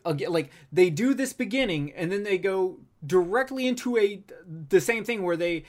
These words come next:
have her going into a strip club, talking about how she wants to learn to be wanted, learn to feel sexy, um, that she's a virgin, and she doesn't have any sexual experience.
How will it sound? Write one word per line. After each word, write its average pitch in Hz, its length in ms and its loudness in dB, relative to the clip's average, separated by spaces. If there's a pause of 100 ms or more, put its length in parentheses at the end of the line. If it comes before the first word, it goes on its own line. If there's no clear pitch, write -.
(120)
have 190 240 -2
her 202 100 -2
going 185 320 0
into 214 260 -4
a 196 60 0
strip 226 300 -4
club, 143 260 -4
talking 165 200 -4
about 175 180 -6
how 175 120 0
she 165 120 -8
wants 165 180 -10
to - 100 -12
learn 151 200 -2
to 151 60 -2
be 156 100 -2
wanted, 139 600 -4 (360)
learn 151 260 -2
to 160 80 -6
feel 156 220 -4
sexy, 139 760 -4 (280)
um, 131 260 -4
that 135 120 -6
she's 147 200 -6
a - 20 -2
virgin, 139 500 -2
and 135 160 -4
she 135 120 -10
doesn't 151 220 -4
have 147 140 -4
any 151 120 -4
sexual 147 400 -6
experience. 135 880 -10